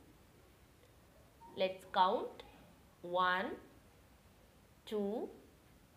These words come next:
three, four,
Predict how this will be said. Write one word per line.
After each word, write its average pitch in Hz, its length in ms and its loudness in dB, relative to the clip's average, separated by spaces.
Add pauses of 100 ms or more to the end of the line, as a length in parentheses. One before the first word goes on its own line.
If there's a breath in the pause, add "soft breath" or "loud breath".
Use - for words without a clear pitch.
(720)
three, 208 480 0 (1700)
four, 208 460 4